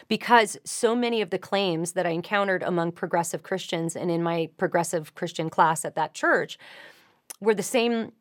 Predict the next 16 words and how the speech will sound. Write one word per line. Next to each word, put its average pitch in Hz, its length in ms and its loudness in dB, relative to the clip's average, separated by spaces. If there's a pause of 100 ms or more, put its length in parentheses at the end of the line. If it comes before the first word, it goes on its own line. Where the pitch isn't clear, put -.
(240)
claims 196 340 0
that 185 140 0
atheists 214 420 0
make. 143 260 -10
So 175 400 0
the 185 120 0
apologists 240 680 2
that 170 200 -2
helped - 460 -4 (240)
me 185 460 0
as 170 220 0
I 170 140 2
listened 170 400 -2
to - 200 -4
their 247 180 4
material, 170 600 0